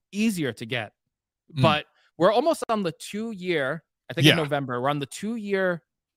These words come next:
Speaker 1: anniversary of all these, uh, uh, the P S five and the Series X being released.
Speaker 2: Mm-hmm.
Speaker 1: And it's still hard for people to get one, which is
Speaker 2: Yeah.
Speaker 1: strange,
Speaker 2: Weird.
Speaker 1: right? Two
Speaker 2: Well, I
Speaker 1: years
Speaker 2: mean, chip
Speaker 1: later.
Speaker 2: shortage definitely has a lot
Speaker 1: Chip
Speaker 2: to do with
Speaker 1: shortage,
Speaker 2: that.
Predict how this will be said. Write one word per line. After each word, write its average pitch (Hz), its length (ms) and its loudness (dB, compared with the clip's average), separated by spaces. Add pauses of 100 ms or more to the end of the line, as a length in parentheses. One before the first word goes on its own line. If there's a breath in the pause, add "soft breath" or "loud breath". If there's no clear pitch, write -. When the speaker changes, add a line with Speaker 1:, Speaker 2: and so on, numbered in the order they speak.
(140)
Speaker 1:
anniversary 139 800 -2
of 123 160 -8
all 139 180 2
these, 135 380 -8
uh, 117 220 -4
uh, 123 120 -4
the 113 80 -10
P 156 140 -6
S 151 120 -2
five 139 260 -2
and 120 100 -6
the 117 80 -6
Series 127 340 -6
X 117 200 -4
being 110 180 -8
released. 110 500 -10 (400)
Speaker 2:
Mm-hmm. 104 140 -20
Speaker 1:
And 135 360 -2 (880)
it's 156 140 -4
still 285 280 2
hard 165 420 4
for 170 100 -4
people 160 260 -4
to 131 100 -6
get 123 260 -2
one, 233 280 2 (260)
which 135 160 -10
is 120 80 -4
Speaker 2:
Yeah. 101 160 -2 (360)
Speaker 1:
strange, 143 580 0
Speaker 2:
Weird. 113 140 -6
Speaker 1:
right? 156 360 -2
Two - 160 -6
Speaker 2:
Well, 180 100 12
I 147 40 12
Speaker 1:
years 160 100 10
Speaker 2:
mean, 170 80 6
chip - 160 4
Speaker 1:
later. - 80 -2
Speaker 2:
shortage 135 320 4
definitely 127 420 0
has 110 220 -6
a - 20 -8
lot 107 60 -4
Speaker 1:
Chip - 120 2
Speaker 2:
to - 60 -6
do 190 60 2
with 175 40 4 (100)
Speaker 1:
shortage, 165 40 -10
Speaker 2:
that. 170 120 -14